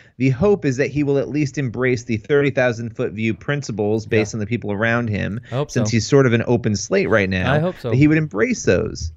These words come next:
Speaker 1: things and that we, they would
Speaker 2: I know.
Speaker 1: agree more with
Speaker 2: I
Speaker 1: our worldview.
Speaker 2: Th-, and, and I hope that. And as, and as Glenn has said, and, and, you know, at risk,
Speaker 1: Ugh.
Speaker 2: risk quoting Glenn, but he has said, and I agree with, and I think you do too, "I will support him until I can't."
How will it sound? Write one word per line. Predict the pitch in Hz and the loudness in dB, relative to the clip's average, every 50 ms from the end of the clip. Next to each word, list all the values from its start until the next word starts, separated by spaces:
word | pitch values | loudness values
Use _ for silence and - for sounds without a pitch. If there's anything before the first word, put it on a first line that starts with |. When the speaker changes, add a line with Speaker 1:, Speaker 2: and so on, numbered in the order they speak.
| - _ - | -8 _ 0
Speaker 1:
things | 110 95 85 69 - - - - | 2 2 2 -2 -8 -12 -6 -2
and | - 131 131 | 0 2 2
that | 131 - | 2 2
we, | 127 139 110 | 0 -2 0
they | 117 139 143 | 2 2 4
would | 143 135 | 4 4
Speaker 2:
I | 131 | 2
know. | 101 | 2
Speaker 1:
agree | 101 151 156 | 2 0 0
more | 143 135 127 123 | 0 0 -2 -2
with | 120 117 107 | -2 0 0
Speaker 2:
I | - | 0
Speaker 1:
our | 110 113 | 2 2
worldview. | 165 202 214 - 101 - - - - _ - - | 4 4 2 2 0 -6 -14 -16 -20 _ -12 -10
Speaker 2:
Th-, | 113 - - | -10 -8 -8
and, | - 160 175 | -8 -10 -8
and | 170 180 196 220 | -8 -8 -6 -6
I | 247 233 240 | -4 -4 -4
hope | 196 226 277 294 294 - | -4 -4 -4 -6 -6 -10
that. | 131 95 80 - _ _ _ _ _ - | -12 -12 -12 -16 _ _ _ _ _ -4
And | - 190 196 | 0 0 0
as, | 175 143 | 0 -2
and | - 175 180 180 | -6 -6 -4 -2
as | 180 175 180 151 | -2 -2 -4 -6
Glenn | 131 123 156 170 - - | -6 -4 -4 -2 -2 0
has | 180 180 175 - | 0 -2 -2 -4
said, | - - 135 117 107 113 139 - _ _ _ _ _ _ _ _ _ - | -4 -4 -2 -2 -2 -2 -4 -8 _ _ _ _ _ _ _ _ _ -6
and, | 127 127 127 120 | -4 -2 -2 -2
and, | 123 123 127 | -2 0 0
you | 127 | 0
know, | 113 104 110 113 | 0 0 0 0
at | 113 107 92 | -2 -4 -4
risk, | 101 107 123 - - | -4 -4 -4 -2 0
Speaker 1:
Ugh. | 143 143 135 127 113 113 107 120 123 | 2 2 2 2 0 -2 -2 0 0
Speaker 2:
risk | 135 135 - 87 - | 0 0 -2 -4 -4
quoting | - 127 131 135 127 | 0 2 2 2 2
Glenn, | 120 135 131 123 123 | 0 0 0 0 2
but | 131 120 | 0 0
he | 107 123 131 135 | 0 0 0 0
has | 139 190 180 | 0 0 0
said, | - 196 180 175 170 | 0 -2 -2 -2 -2
and | 170 160 | -4 -4
I | 143 143 | -4 -4
agree | 160 180 170 170 240 277 294 247 | -4 -4 -2 -2 -2 -2 -2 -2
with, | 165 143 156 - | -2 -2 -4 -4
and | 151 143 | -6 -6
I | 143 | -6
think | - 170 156 135 143 | -6 -6 -8 -6 -6
you | 170 170 160 | -8 -6 -4
do | 151 156 151 | -4 -4 -4
too, | 147 - 196 226 196 147 151 151 - _ _ _ _ - _ - | -4 -6 -6 -4 -4 -4 -4 -8 -10 _ _ _ _ -16 _ -4
"I | 135 175 | -2 -2
will | 220 247 262 | 0 -2 -4
support | - - 233 - - 175 170 165 180 | -4 -6 -6 -4 -2 0 0 2 2
him | 202 | 2
until | 208 196 - 196 180 | 0 0 0 0 0
I | 185 196 | -2 -2
can't." | - - 254 320 320 - - - | -2 -4 -6 -6 -6 -10 -14 -16